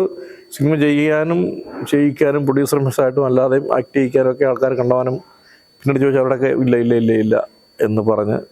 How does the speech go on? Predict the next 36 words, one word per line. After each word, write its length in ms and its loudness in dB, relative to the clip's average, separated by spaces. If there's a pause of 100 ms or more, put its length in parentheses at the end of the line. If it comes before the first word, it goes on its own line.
(120)
ആ, 40 -2 (720)
ആദ്യമൊക്കെ 320 0
ഞാനും 200 -2
ശങ്കരപ്പിള്ള 400 0
പറഞ്ഞ 240 -2
വർത്തമാനം 320 -2
എൻ്റെ 160 2
സ്റ്റുഡൻസ് 300 -2
ഒന്നും 180 -2
പറയായിരുന്നു, 400 -2
"നിങ്ങളാരും 380 0
സിനിമയ്ക്ക് 300 -2
പോരെന്നൊക്കെ" 380 0
പറയായിരുന്നു. 360 -2 (580)
ഏ, 40 -6 (280)
പക്ഷേ 240 -2 (960)
പലരും 260 0
നമ്മളെ 260 0
വിട്ടിച്ച് 300 0
സിനിമയ്ക്ക് 300 -2
പോയി 220 2
ആദ്യമൊക്കെ. 360 -2 (320)
പക്ഷേ 300 -4
പിന്നെ 200 0 (480)
നമുക്ക് 240 0
മനസ്സിലായി 360 0 (200)
അത് 180 0
ഇങ്ങനെ 260 -2
മാറിയിട്ട് 360 0
കാര്യമില്ല, 320 0
അവിടെ 220 0
പോകുന്നതാണ് 460 0
നല്ലത്. 240 -2 (1000)
അവിടെ 240 0
പോയി 200 0
കഴിഞ്ഞാൽ 280 -2